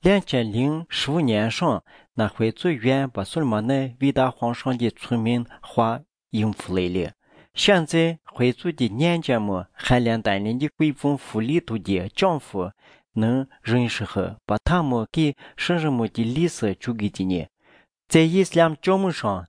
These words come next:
太难的，这个服饰圣人们里边塞了府里头的第六个。早前的五个圣人里边的福给努、伊布拉希麦、约瑟夫、穆萨来犹努圣人们交给的呢。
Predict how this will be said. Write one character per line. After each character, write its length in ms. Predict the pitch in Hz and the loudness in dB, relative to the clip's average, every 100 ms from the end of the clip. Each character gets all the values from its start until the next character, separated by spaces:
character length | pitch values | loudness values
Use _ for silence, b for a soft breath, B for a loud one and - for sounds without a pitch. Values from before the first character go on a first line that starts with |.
| _ | _
太 160 | 127 | 2
难 240 | 123 120 110 | 4 2 0
的， 240 | 98 80 - b b _ | -2 -6 -10 b b _
这 120 | - | 0
个 120 | 220 | 0
服 240 | 170 - 110 | -2 -2 -8
饰 240 | - 143 | 0 0
圣 260 | 131 175 165 | 2 -2 0
人 120 | 151 | 0
们 220 | 131 120 - | 0 0 -2
里 160 | 175 160 | -2 2
边 300 | 139 131 131 B B | 2 0 -4 B B
塞 260 | - 170 165 | 0 2 4
了 220 | 143 110 | 4 2
府 260 | - - | -4 -6
里 180 | 120 147 | -2 -2
头 160 | 170 127 | -2 -2
的 300 | 104 113 110 B B _ | 2 2 0 B B _
第 180 | 160 139 | 0 0
六 280 | 101 95 | 0 -2
个。 340 | 85 98 85 80 _ _ _ _ _ | 0 0 0 -4 _ _ _ _ _
早 160 | - 233 | 2 2
前 260 | - 147 143 | 4 2 2
的 100 | 156 | -2
五 240 | 143 190 | -2 -8
个 240 | 143 117 | 0 0
圣 300 | 95 - 170 | 0 -2 -2
人 360 | 156 135 98 92 | 0 0 0 -2
里 140 | 156 | -2
边 300 | 170 160 156 | 0 0 0
的 120 | 143 117 | -2 -6
福 260 | - - | -4 -8
给 300 | 113 156 147 B B | -2 2 0 B B
努、 240 | 160 170 147 _ _ | -2 0 -2 _ _
伊 120 | 120 | 2
布 120 | 110 | 2
拉 100 | 135 | -2
希 240 | 135 - 143 | -2 -2 0
麦、 240 | 135 131 | 2 0
约 180 | 113 143 | -4 -8
瑟 240 | - 139 | -2 -2
夫、 100 | 123 B B _ | -4 B B _
穆 200 | 123 143 | 0 0
萨 320 | - 131 127 | 0 0 2
来 200 | 104 104 | 2 0
犹 200 | 98 110 | 0 -2
努 160 | 139 | -2
圣 320 | 135 - 175 156 | -2 -2 -2 0
人 180 | 143 | -2
们 220 | 120 113 101 | -2 -2 -2
交 180 | - | -2
给 160 | 104 101 | 0 0
的 140 | 98 | -2
呢。 220 | 92 78 | -4 -4